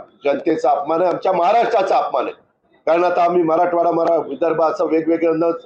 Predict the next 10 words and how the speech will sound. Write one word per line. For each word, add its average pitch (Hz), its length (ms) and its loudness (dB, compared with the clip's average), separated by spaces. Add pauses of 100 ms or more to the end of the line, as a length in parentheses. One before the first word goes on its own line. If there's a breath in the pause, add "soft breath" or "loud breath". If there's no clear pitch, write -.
(400)
करता 160 300 0
संपूर्ण 170 540 -2
उभा 170 340 2
चांद्यापासून 160 760 -2
बांद्यापर्यंत 156 640 -2
महाराष्ट्र 139 600 -2 (440)
एक 185 200 0
समजतो 156 680 -2 (340)
आणि 156 180 0
त्याचा 160 420 0